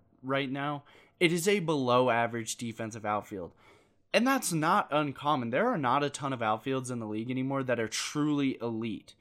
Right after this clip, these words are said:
There are some. There are some that are truly elite outfields. I would call the Red Sox outfield routinely a pretty elite outfield. They have Jackie Bradley Junior most times. They have Mookie Betts. And then they have a J D Martinez that is either playing in the corner or is D H ing.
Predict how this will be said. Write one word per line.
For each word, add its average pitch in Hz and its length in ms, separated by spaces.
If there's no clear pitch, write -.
There 190 220
are 240 140
some. 127 500
There 135 160
are 185 100
some 202 440
that 160 140
are 131 100
truly 196 480
elite 135 320
outfields. 120 540
I 156 140
would 175 140
call 208 180
the 156 100
Red 131 280
Sox 120 280
outfield 120 540
routinely 190 600
a 143 140
pretty 143 560
elite 143 540
outfield. 117 500
They 131 100
have 123 120
Jackie 139 360
Bradley 135 400
Junior 123 560
most 117 340
times. 117 360
They 120 120
have 110 240
Mookie 147 460
Betts. 123 400
And 156 140
then 226 100
they 262 100
have 220 160
a 165 60
J 143 240
D 156 120
Martinez 143 760
that 127 180
is 127 180
either 143 220
playing 151 480
in 139 220
the 135 80
corner 165 480
or 131 240
is 117 120
D 131 240
H 131 240
ing. 165 180